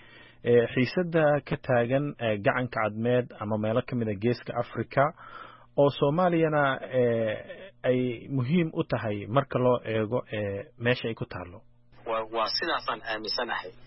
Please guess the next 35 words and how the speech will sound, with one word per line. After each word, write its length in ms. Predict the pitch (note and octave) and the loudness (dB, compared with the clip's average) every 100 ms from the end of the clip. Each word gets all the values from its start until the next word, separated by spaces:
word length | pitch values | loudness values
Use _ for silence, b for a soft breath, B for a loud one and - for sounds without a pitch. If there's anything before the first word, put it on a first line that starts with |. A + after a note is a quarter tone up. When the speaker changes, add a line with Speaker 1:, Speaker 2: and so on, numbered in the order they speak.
| B B | B B
Speaker 2:
Caadi 260 | B2 C#3+ D#3 | -2 0 0
ahaan 160 | F#3 | -2
markii 220 | F3+ - - | -6 -12 -6
dowladda 300 | C#3+ D#3 B2+ | -4 -4 -2
Maraykanku 460 | A#2+ C3+ - - | 0 -2 -4 -6
rabto 220 | A2+ - B2 | -6 -4 -4
inay 200 | A#2+ G#2+ | -4 -4
fariin 400 | A#2 - B2+ C#3+ | -4 -4 -4 -6
u 80 | - | -6
gudbiso 400 | - A2 - - | -10 -8 -8 -6
madaxda 380 | G#2 A2+ - G#2+ | -2 0 0 -2
waddankaas, 540 | G#2 - F#2+ - - - - - b b b | -4 -2 -4 -6 -10 -10 -18 -20 b b b
hadda 200 | - - - | -10 -8 -4
Soomaaliya 500 | A#2+ B2 B2 A#2 G#2+ | -2 -2 -2 -2 -6
oo 60 | |
kale 200 | - A2 | -6 -8
iyo 160 | A2 G#2+ | -8 -12
dunida 260 | - A#2+ C3 - | -10 -8 -8 -8
saddexaad 420 | A2 A2 A2 G#2+ | -8 -4 -4 -4
oo 100 | G2+ | -6
kale, 200 | - - B B B - | -8 -12 B B B -10
safiirka 460 | - - E3 - B2 | -6 -4 -6 -6 -4
joogaahu 500 | A#2 A2 A2 B2 A2 | -4 -2 -2 -4 -6
waa 140 | G2+ | -6
very 240 | - F3 D#3+ | -6 -6 -2
powerful 540 | - B2+ A#2 - G#2+ G2 | -2 -2 -4 -6 -8 -6
weeyaan. 260 | F#2+ F#2+ - b b b - | -6 -8 -14 b b b -10
Een, 200 | G#2+ G#2+ - | -6 -6 -4
fariinta 420 | A2+ D3 E3+ C3 | -4 -4 -4 -4
waxaa 220 | A#2 B2 | -2 -2
loo 180 | A#2 B2 | -2 -4
marsiyaa 400 | B2 - G#2 F#2+ | -4 -6 -8 -8
safiirka 480 | - - C#3+ - - b b b b C#3 | -10 -8 -8 -6 -8 b b b b -8
inuu 200 | C#3 A#2 | -8 -4
gaarsiiyo 720 | A#2 A2 - - A2+ A#2 | -2 -2 -2 -8 -8 -6